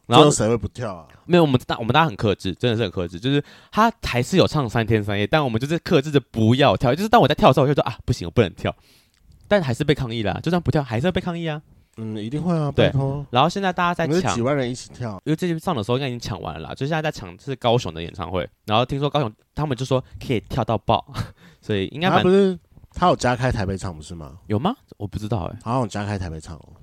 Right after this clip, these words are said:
Speaker 1: 哦，那可以考虑，因为高雄我真的觉得有点小，小远，所以我就觉得还是算了，而且我听过一
Speaker 2: 哎，我后来真的，我后来真的觉得高雄的好远哦。我这次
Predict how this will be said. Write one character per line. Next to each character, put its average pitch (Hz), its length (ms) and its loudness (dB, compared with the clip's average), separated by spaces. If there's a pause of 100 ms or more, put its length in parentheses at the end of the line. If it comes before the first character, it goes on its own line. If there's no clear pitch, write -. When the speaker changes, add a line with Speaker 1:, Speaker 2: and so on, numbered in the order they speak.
(120)
Speaker 1:
哦， 147 840 -2
那 113 280 -4
可 101 140 -6
以 104 40 0
考 - 140 -6
虑， - 80 -6
因 147 40 -2
为 156 40 -4
高 151 180 2
雄 110 140 -4
我 90 60 -4
真 120 100 -6
的 104 60 -10
觉 92 80 -4
得 - 20 0
有 90 60 0
点 87 120 -6
小， 80 240 -6 (320)
小 92 280 -2
远， 98 160 -4
所 - 120 -6
以 - 20 -2
我 95 40 -2
就 101 80 -4
觉 90 120 -6
得 - 60 -10
还 87 80 -10
是 87 120 -8
算 76 280 -6
了， - 60 -14
而 123 100 -2
且 131 60 2
我 151 160 8
听 120 100 0
过 147 160 4
一 123 60 4
Speaker 2:
哎， - 20 4
我 135 60 6
后 208 120 6
来 165 120 2
真 160 160 -2
的， 160 220 2
我 139 120 -2
后 170 280 -2
来 135 100 0
真 151 160 -2
的 151 100 0
觉 113 200 -4
得 107 120 -6
高 120 200 0
雄 110 160 -6
的 90 80 -10
好 90 180 -12
远 90 140 -16
哦。 69 100 -20 (400)
我 - 100 -6
这 170 140 0
次 156 340 2